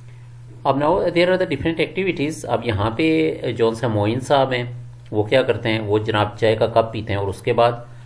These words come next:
आपने लिखना है कि चाय के कप के बाद वो क्या काम करते हैं। इस तरह जायद साहब हैं वो क्या करते हैं, वो brush करते हैं और उसके बाद, इसी तरह मोहम्मद शबीर साहब हैं वो अखबार पढ़ते हैं, उसके बाद, ठीक है, अली हैं तो उनकी routine हमने बतानी है।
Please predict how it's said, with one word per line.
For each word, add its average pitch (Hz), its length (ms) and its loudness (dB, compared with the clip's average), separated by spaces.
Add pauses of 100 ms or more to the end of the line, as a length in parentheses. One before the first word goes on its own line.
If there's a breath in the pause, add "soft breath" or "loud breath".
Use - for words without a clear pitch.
(240 loud breath)
आपने 101 260 4
लिखना 95 280 -4
है 110 60 0
कि 104 80 -2
चाय 101 240 2
के 101 140 -4
कप 95 260 -2
के 98 80 -2
बाद 87 180 0
वो 95 120 -2
क्या 85 200 2
काम - 260 -6
करते - 120 -14
हैं। - 240 -16 (680 loud breath)
इस 117 160 -2
तरह 135 140 6
जायद 135 300 4
साहब 131 260 4
हैं 127 100 0
वो 117 160 -2
क्या 147 160 2
करते 123 260 0
हैं, 117 80 0
वो 113 160 6 (360)
brush 104 360 0
करते 131 300 2
हैं 117 340 -4
और 107 120 -4
उसके 101 260 -2
बाद, 98 340 2 (500 loud breath)
इसी 107 200 -2
तरह 139 120 6
मोहम्मद 110 300 0
शबीर 107 400 -4
साहब 127 320 2
हैं 120 120 -2
वो 120 580 0
अखबार 107 400 2
पढ़ते 127 300 -2
हैं, 110 200 -4 (460)
उसके 107 280 0
बाद, 101 380 2 (460 loud breath)
ठीक 113 140 -4
है, 135 60 2
अली 127 340 2
हैं 127 200 -2 (300)
तो 113 80 0
उनकी 117 480 -2
routine 117 520 -4
हमने 107 220 0
बतानी 95 460 0
है। 92 80 -4